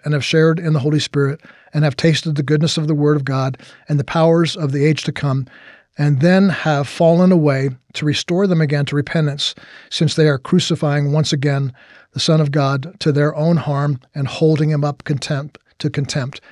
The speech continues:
For the land that is drunk, the rain that is often falls on it and produces a crop useful to those, uh, for the sake of it has been cultivated, receives a blessing from God. But if it bears thorns and thistles, it is worthless and near to being cursed, and its end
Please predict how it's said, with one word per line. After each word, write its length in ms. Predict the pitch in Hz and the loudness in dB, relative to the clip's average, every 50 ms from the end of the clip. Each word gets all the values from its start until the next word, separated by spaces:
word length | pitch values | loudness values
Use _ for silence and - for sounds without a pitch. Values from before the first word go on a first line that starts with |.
| - - _ | -20 -12 _
For 120 | - 170 | -2 0
the 60 | 151 | 2
land 320 | 151 151 165 170 170 180 175 | 2 2 2 4 4 2 2
that 100 | 165 156 | 2 2
is 100 | 156 - | 0 0
drunk, 360 | - 165 165 165 160 143 - | 0 0 0 0 0 -2 -4
the 100 | - 143 | -6 -4
rain 420 | 139 147 156 156 156 156 156 143 _ - - - - - _ - | -2 -2 0 0 0 0 -2 -2 _ -14 -20 -20 -20 -18 _ -4
that 140 | 151 151 | -2 -2
is 120 | 143 127 156 | -2 0 0
often 320 | 156 151 156 - - 156 | 0 0 0 -2 -2 -6
falls 300 | 127 - 156 143 147 131 | -2 0 0 0 0 0
on 140 | 151 143 143 | 0 -2 -2
it 120 | 143 147 | -4 -4
and 160 | 151 156 143 127 | -6 -6 -8 -4
produces 400 | - 151 156 147 - 151 135 120 | -2 0 0 0 0 -2 -4 -6
a 60 | 135 | -6
crop 280 | - - 147 139 147 | -4 -4 -4 -2 -2
useful 380 | 151 160 190 185 - - 175 160 | 0 2 2 2 0 -2 -4 -4
to 160 | - - 160 | -2 -2 -2
those, 400 | 147 160 151 147 151 156 - - - _ - _ - - - - - _ - | 0 2 2 2 2 0 0 -4 -10 _ -20 _ -20 -20 -20 -20 -20 _ -12
uh, 180 | 147 135 135 127 | -8 -8 -6 -6
for 300 | - - 151 143 143 147 | -2 -2 0 0 0 -2
the 260 | 143 151 143 143 135 | -6 -8 -6 -4 -2
sake 260 | - - 160 156 - | 0 2 0 0 0
of 120 | 147 139 | -2 -4
it 40 | 143 | -2
has 120 | 135 135 - | -4 -4 -4
been 140 | - 147 | -4 -4
cultivated, 420 | 135 - 156 151 147 151 147 139 139 | -2 0 0 0 0 0 -2 0 -2
receives 320 | 143 139 - 202 196 160 | -2 0 0 2 2 2
a 40 | 170 | 0
blessing 360 | 151 160 185 190 - 208 180 | 0 0 0 0 0 -2 -4
from 180 | - - 170 160 | -2 -2 -2 -2
God. 380 | 151 160 143 135 135 143 127 _ - - - - - - _ _ - | -2 -2 -2 -4 -6 -8 -10 _ -20 -20 -20 -20 -20 -20 _ _ -4
But 160 | 143 156 147 | -2 0 2
if 160 | 151 147 - | 2 2 2
it 120 | 165 143 131 | 0 -2 2
bears 420 | 156 156 156 151 147 131 - - | 2 2 4 4 2 0 -2 -6
thorns 380 | - - 170 175 190 190 180 135 | -4 -2 0 2 2 2 2 0
and 160 | 160 147 - | -2 -2 0
thistles, 460 | - 196 185 143 - 156 135 135 - | 2 2 2 2 0 -2 -2 -2 -4
it 100 | 165 151 | -4 -2
is 140 | 147 131 - | -2 -2 -2
worthless 520 | 139 139 147 165 160 - - 190 170 - | -2 0 0 0 0 0 -2 -2 -2 -2
and 260 | - 160 147 147 147 147 | -4 -4 -4 -2 0 2
near 260 | 156 165 175 175 170 | 2 2 2 2 0
to 160 | 165 - - | -2 -4 -2
being 220 | 143 156 151 147 | 0 0 0 0
cursed, 380 | 135 - 160 156 160 151 - - | 0 0 0 0 0 0 -4 -8
and 120 | 151 147 | -6 -6
its 160 | 143 131 - - | -4 -4 -4 -2
end 380 | 156 151 160 160 151 139 156 | 0 0 2 0 0 -2 -4